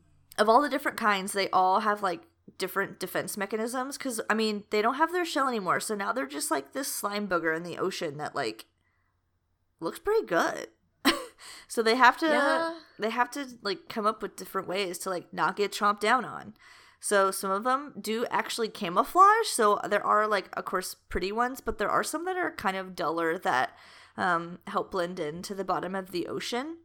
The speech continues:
Speaker 2: Okay.
Speaker 1: And then they also have aposematism, apos-, ap-, aposematism, aposematism. <laughs>
Speaker 2: Uh, okay.
Speaker 1: Help me. Um, but that's when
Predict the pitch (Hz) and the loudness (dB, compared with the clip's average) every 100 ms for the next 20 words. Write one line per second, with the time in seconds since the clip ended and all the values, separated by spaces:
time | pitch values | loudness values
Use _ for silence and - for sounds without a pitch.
0 | _ _ _ _ _ - 247 208 277 208 | _ _ _ _ _ -12 -2 -2 0 0
1 | 208 214 - 220 254 254 220 220 214 214 | 0 0 0 0 0 2 4 4 4 0
2 | 220 _ - _ _ _ 208 214 196 196 | -6 _ -20 _ _ _ -2 -2 -2 -2
3 | 180 202 247 240 233 247 269 _ - 208 | -2 -4 -6 -6 -6 -6 -10 _ -6 -6
4 | 214 214 - - - 202 220 _ _ _ | -4 -8 -8 -14 -8 -8 -8 _ _ _
5 | _ _ _ _ _ - 208 208 214 202 | _ _ _ _ _ -10 -10 -8 -8 -6
6 | 196 214 240 226 247 262 - _ - 220 | -6 -8 -10 -10 -12 -16 -20 _ -6 -6
7 | 208 - 190 214 - - - - _ - | -4 -8 -8 -10 -6 -6 -6 -12 _ -20
8 | - _ _ _ _ _ _ - - - | -20 _ _ _ _ _ _ -14 -12 -10
9 | - 208 185 175 170 170 - - - 175 | -2 2 6 6 6 4 4 2 4 4
10 | 247 233 185 175 151 226 - - - 233 | 6 8 8 6 -4 -6 -8 -16 4 8
11 | 226 214 202 220 233 240 - 254 247 | 8 6 0 6 6 4 0 -2 0